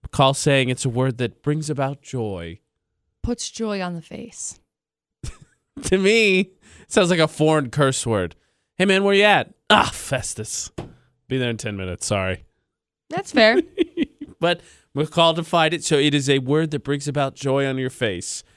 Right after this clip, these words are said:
Speaker 1: Now, we wanna see your best autocorrects texting fails from this week.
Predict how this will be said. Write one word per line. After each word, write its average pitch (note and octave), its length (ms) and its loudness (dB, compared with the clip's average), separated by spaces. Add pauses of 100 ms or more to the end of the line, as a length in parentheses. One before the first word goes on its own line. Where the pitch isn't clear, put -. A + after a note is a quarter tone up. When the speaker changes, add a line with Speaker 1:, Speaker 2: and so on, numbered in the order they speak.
(340)
Speaker 1:
Now, C3+ 140 4
we D3+ 100 4
wanna E3+ 220 4
see - 160 2
your E3 560 6 (140)
best D3+ 680 4
autocorrects D3 720 4
texting C#3+ 500 0
fails B2 360 4
from A#2 140 -2
this A2+ 240 -2
week. A2+ 320 -2